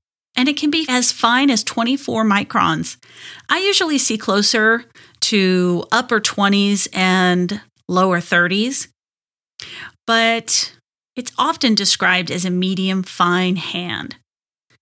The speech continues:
The natural black wool is actually a range of very dark brown to true black. Now, Glendale Shepherd is the sheep dairy here on Whidbey where we get our wool for our signature blend roving.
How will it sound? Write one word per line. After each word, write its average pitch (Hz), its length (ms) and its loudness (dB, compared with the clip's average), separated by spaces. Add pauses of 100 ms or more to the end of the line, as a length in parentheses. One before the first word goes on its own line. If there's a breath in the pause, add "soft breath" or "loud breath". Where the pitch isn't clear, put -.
(280 loud breath)
The 220 100 0
natural 233 580 2
black 220 360 0
wool 185 480 -2
is 254 240 -6
actually 285 380 0
a 277 80 0
range 214 280 4
of 180 80 -2
very 190 300 0
dark 180 460 -4
brown 180 380 2
to 208 100 -4
true 185 280 -2
black. 156 460 -4 (760 loud breath)
Now, 208 100 0
Glendale 277 460 0
Shepherd 156 400 -2
is 170 100 -4
the 190 100 -2
sheep 220 300 0
dairy 185 300 2
here 226 280 2
on 202 160 2
Whidbey 160 320 -2
where 180 160 -2
we 247 220 2
get 247 140 0
our 202 180 2
wool 160 380 -4 (580 loud breath)
for - 180 0
our 175 100 4
signature 208 540 0
blend 180 300 0
roving. 165 460 -4